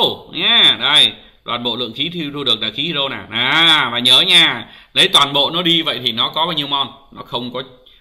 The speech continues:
bắt nó đi thì nó có không phẩy ba mol thì nó mang theo luôn nha. Rồi, đem khử một lượng sắt ba oxit thì thu được M gam chất rắn. À, vậy thì ở đây tôi sẽ hướng dẫn các em thử coi như thế nào ha. Vậy thì câu D. Trước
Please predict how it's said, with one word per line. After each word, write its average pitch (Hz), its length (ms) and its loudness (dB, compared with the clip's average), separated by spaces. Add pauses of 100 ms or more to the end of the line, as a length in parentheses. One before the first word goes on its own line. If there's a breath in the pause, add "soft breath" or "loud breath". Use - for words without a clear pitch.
bắt 185 200 2
nó 185 80 -2
đi 156 160 2
thì 127 200 -4
nó 131 180 -6
có 175 120 -2
không 151 320 -6
phẩy 110 140 -8
ba 123 160 0
mol 127 300 -4
thì 98 100 -10
nó 113 80 -10
mang 131 200 -8
theo 127 120 -2
luôn 147 180 0 (300)
nha. 147 360 2 (300 soft breath)
Rồi, 127 300 2 (720)
đem 165 280 -4
khử 123 180 -6
một 110 220 -12
lượng 120 340 -8
sắt - 200 -2 (100)
ba 156 220 4
oxit 175 320 -6
thì 131 120 -10
thu 143 160 -10
được 117 260 -8 (140)
M 131 60 -4 (180)
gam 131 180 0
chất 151 160 -10
rắn. 113 200 -6 (140)
À, 123 880 -4 (260 loud breath)
vậy 104 120 -8
thì 113 120 -2
ở 110 100 -6
đây 127 200 2
tôi 127 80 -4
sẽ - 160 -8
hướng 139 120 -10
dẫn 120 140 -8
các 143 80 -14
em 123 240 -2
thử 107 120 -12
coi 117 180 -8
như 117 140 -6
thế 120 80 -12
nào 120 180 -6
ha. 123 300 -2 (240 loud breath)
Vậy 101 120 -12
thì 107 80 -8
câu 117 160 -10
D. 117 40 -6 (1300 loud breath)
Trước 143 140 -10